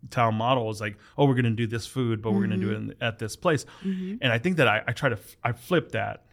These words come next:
Speaker 1: you know, by
Speaker 2: Mm-hmm.
Speaker 1: flipping that, going, No, no, no, but I wanna do f-, food that, r-, you know, like, represents
Speaker 2: Who you
Speaker 1: uh,
Speaker 2: are,
Speaker 1: well,
Speaker 2: right?
Speaker 1: yeah, I would even say our experience,
Speaker 2: Mm-hmm.
Speaker 1: you know? And so, so when we got there, it was like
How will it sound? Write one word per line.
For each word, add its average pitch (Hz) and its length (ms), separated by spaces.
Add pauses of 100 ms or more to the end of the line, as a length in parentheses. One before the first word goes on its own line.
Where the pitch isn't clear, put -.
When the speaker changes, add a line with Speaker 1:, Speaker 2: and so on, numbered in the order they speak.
Speaker 1:
you 120 80
know, 120 100
by 113 140
Speaker 2:
Mm-hmm. 98 80
Speaker 1:
flipping 147 320
that, 110 180
going, 110 220
No, 185 80
no, 190 100
no, 160 180
but 117 200
I 120 160
wanna 175 160
do 139 100
f-, - 240
food 123 360
that, 107 380
r-, 131 140 (320)
you 113 80
know, 104 140
like, 104 160
represents 113 580 (540)
Speaker 2:
Who 208 120
you 190 280
Speaker 1:
uh, 269 60
Speaker 2:
are, - 480 (200)
Speaker 1:
well, 170 220
Speaker 2:
right? 294 120
Speaker 1:
yeah, 262 240
I 247 200
would 285 80
even 254 100
say 214 160
our 160 220
experience, 175 880
Speaker 2:
Mm-hmm. 185 400 (160)
Speaker 1:
you 127 140
know? 143 480 (360)
And 139 180
so, 135 540 (400)
so - 160
when 151 160
we 143 120
got 147 360
there, 123 600 (480)
it 147 100
was 135 260
like 117 380